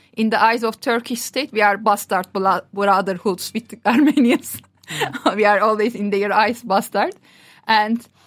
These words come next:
Speaker 1: uh, I began to take a lot of threats like that. And, but I didn't go to the court for these threats because where I will go and loo-, look for my rights? I know, you know, the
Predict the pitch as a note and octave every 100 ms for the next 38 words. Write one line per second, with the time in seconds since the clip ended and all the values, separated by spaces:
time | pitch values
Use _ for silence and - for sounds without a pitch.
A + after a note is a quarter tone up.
0 | _ _ _ _ - A3+ A3+ A3+ A3 -
1 | A#3+ B3 A3+ A3+ B3+ D#4 - C#4 - C4+
2 | C4 B3 - - - A3+ B3 A#3+ - G#3+
3 | F3+ - D3+ D3+ - C#3 - _ _ _
4 | _ _ _ _ _ _ _ _ - G#3+
5 | G#3+ A3 A#3 A#3 - G#3+ - - G#3+ A3
6 | A#3+ A#3 A3 A3+ G#3+ G#3+ - G#3 G3 F#3+
7 | F#3+ G#3 - - G3 A3 G#3+ A#3 A3 -
8 | _ _ G#3 A#3 B3 G#3 G3+ G3+ G3 A3
9 | G3+ F#3+ F#3 - - G3 - - G#3 -
10 | _ F#3+ F3+ E3 F3 - E3 D#3 - -
11 | - F#3 F3+ F3+ - F#3+ F#3 F#3 _ -
12 | E3 D#3+